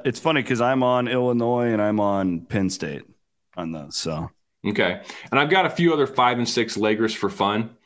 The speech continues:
Speaker 2: Um, and a four legger apparently. Ooh, and an eight legger. The eight legger here is the lottery ticket for the week. I always
Speaker 1: All right,
Speaker 2: like to
Speaker 1: let's
Speaker 2: do,
Speaker 1: go.
Speaker 2: I always like to do a lottery ticket. Okay. This is plus seventeen thousand eight oh five.
Speaker 1: Oh,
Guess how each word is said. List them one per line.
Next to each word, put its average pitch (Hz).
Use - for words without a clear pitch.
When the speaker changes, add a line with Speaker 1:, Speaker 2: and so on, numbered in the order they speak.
Speaker 2:
Um, 98
and 139
a -
four 127
legger 101
apparently. 98
Ooh, 175
and 107
an 107
eight 120
legger. 90
The -
eight 190
legger 165
here 156
is 113
the 110
lottery 131
ticket 160
for 156
the 147
week. 165
I 147
always 151
Speaker 1:
All 165
right, 151
Speaker 2:
like 151
to 151
Speaker 1:
let's 143
Speaker 2:
do, 131
Speaker 1:
go. 160
Speaker 2:
I 131
always 185
like 180
to 165
do 160
a -
lottery 127
ticket. -
Okay. 135
This 202
is 170
plus -
seventeen 185
thousand 160
eight 143
oh 131
five. 95
Speaker 1:
Oh, 104